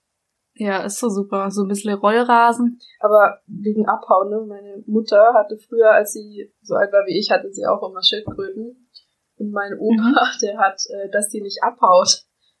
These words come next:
Speaker 2: und dass er die im Garten lassen kann, hat er dir ein Loch in den Panzer gebohrt.
Speaker 1: <laughs> Was?
Speaker 2: Und hat da eine Schnur rein, also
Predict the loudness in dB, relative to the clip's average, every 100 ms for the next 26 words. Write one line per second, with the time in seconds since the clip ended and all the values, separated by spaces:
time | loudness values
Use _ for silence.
0 | _ -8 0 2 2 0 0 2 2 0
1 | -2 -2 -4 -8 -6 -8 -8 -14 -4 -4
2 | -4 0 0 0 -8 -6 -6 -8 -6 -6
3 | -6 -14 -6 -6 -4 -10 -12 _ _ _
4 | _ -16 -12 -8 -8 -4 -2 0 0 -2
5 | 0 2 2 -2 -10 0 0 4 4 4
6 | 4 2 0 -2